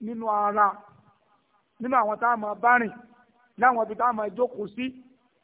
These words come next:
Ẹlòmíì, ó bẹ̀rù Ọlọ́run. Ṣùgbọ́n gbà tí status tún yàtọ̀, tówó dé, àwọn tó tún bá rìn,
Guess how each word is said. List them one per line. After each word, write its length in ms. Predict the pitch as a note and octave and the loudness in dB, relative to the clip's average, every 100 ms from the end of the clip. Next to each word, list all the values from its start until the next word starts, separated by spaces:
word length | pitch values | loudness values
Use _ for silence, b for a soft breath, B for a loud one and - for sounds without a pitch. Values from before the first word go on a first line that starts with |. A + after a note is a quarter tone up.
| _ _ _ - | _ _ _ -2
Ẹlòmíì, 500 | A#3+ A3 B3+ B3 E3 - _ | 0 0 -2 -6 -8 -18 _
ó 100 | - | -8
bẹ̀rù 260 | A3+ G#3+ G3 | -6 -4 -4
Ọlọ́run. 320 | G#3 A3 G3 F#3+ _ _ _ _ _ | -4 -4 -6 -10 _ _ _ _ _
Ṣùgbọ́n 300 | - F#3 C4 | -14 -4 -2
gbà 160 | C4+ G#3+ | 0 -2
tí 120 | G#3+ | -4
status 380 | - B3+ C4 G3+ E3+ | -8 -8 -8 -16 -14
tún 180 | B3 | -6
yàtọ̀, 360 | B3 A#3+ A#3 C#3+ - _ _ - | 0 0 0 -14 -16 _ _ 0
tówó 260 | B3+ B3+ | 4 6
dé, 180 | A#3+ B3 B3 - - _ _ _ | 4 6 4 2 -20 _ _ _
àwọn 240 | - D#3+ F#3+ | -10 -10 -8
tó 80 | G#3+ | -8
tún 220 | A3 C#3 | -10 -10
bá 320 | G#3 G#3+ A3 | -6 -2 -2
rìn, 160 | G#3 | -4